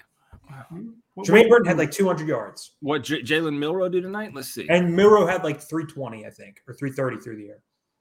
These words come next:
Speaker 3: Let's see.
Speaker 1: So we're talking,
Speaker 2: Hey,
Speaker 1: we're,
Speaker 2: A and M's
Speaker 1: we're,
Speaker 2: best
Speaker 1: we're
Speaker 2: D line.
Speaker 1: overreacting to a guy getting three hundred yards passing, and how many did he have?
Speaker 3: All right, so he went twenty-one of thirty-three for three hundred twenty-one, three touchdowns and an interception. All right,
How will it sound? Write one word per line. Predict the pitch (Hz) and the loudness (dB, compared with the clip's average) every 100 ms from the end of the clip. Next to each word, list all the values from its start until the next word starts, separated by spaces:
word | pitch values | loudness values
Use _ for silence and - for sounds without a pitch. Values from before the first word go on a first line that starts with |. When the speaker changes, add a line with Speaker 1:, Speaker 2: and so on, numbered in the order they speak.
| _ | _
Speaker 3:
Let's | - - | -20 -20
see. | 67 - _ _ _ _ _ _ | -20 -20 _ _ _ _ _ _
Speaker 1:
So | 180 180 175 185 | -2 2 2 2
we're | 180 | 2
talking, | 180 226 | 8 8
Speaker 2:
Hey, | 185 | 8
Speaker 1:
we're, | |
Speaker 2:
A | 277 | 6
and | 202 | 8
M's | 196 180 | 4 4
Speaker 1:
we're, | 185 | 2
Speaker 2:
best | 220 | 4
Speaker 1:
we're | 196 | 4
Speaker 2:
D | 208 240 | 6 8
line. | 247 247 | 8 8
Speaker 1:
overreacting | 220 226 233 196 | 8 8 4 2
to | 196 | 2
a | |
guy | 185 190 | 4 4
getting | 190 180 | 4 0
three | 180 202 | 2 2
hundred | 190 196 | 2 2
yards | 196 196 | 2 2
passing, | 190 190 208 214 214 | 0 -2 -2 -4 -6
and | 156 | -4
how | 190 | -4
many | 208 | -4
did | 208 | -6
he | 185 | -6
have? | 240 262 - _ _ _ _ _ _ _ _ _ _ _ _ _ _ | -8 -10 -16 _ _ _ _ _ _ _ _ _ _ _ _ _ _
Speaker 3:
All | 151 | -2
right, | 143 113 | 0 0
so | 156 | -2
he | 151 | 0
went | 156 175 | 0 -2
twenty-one | 170 202 220 202 190 | -4 -4 -2 0 0
of | 175 | 0
thirty-three | 131 175 170 - 160 | -2 -2 -2 -2 -4
for | 143 | -6
three | 135 156 | -6 -6
hundred | 147 143 | -4 -8
twenty-one, | 127 143 135 131 127 117 | -8 -8 -6 -6 -6 -8
three | 131 | -8
touchdowns | 127 135 117 - 165 131 | -6 -6 -4 -2 -2 -2
and | 123 | -6
an | 117 | -6
interception. | 107 - 98 - 107 | -8 -10 -12 -10 -4
All | 180 | -2
right, | 143 | -2